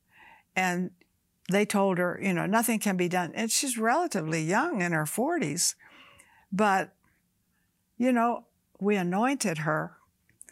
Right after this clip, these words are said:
and, oh, that's like twelve years ago. She has no arthritis. They can't even find any, anything in her blood. But you see, this is a beautiful alabaster base, vase,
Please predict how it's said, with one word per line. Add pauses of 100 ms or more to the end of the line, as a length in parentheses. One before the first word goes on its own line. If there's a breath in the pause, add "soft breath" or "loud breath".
(400 soft breath)
and, (180)
oh,
that's
like
twelve
years
ago.
She
has
no
arthritis.
They
can't
even
find (120)
any, (260)
anything
in
her
blood. (760 loud breath)
But
you
see,
this
is
a
beautiful (140)
alabaster
base, (460 soft breath)
vase,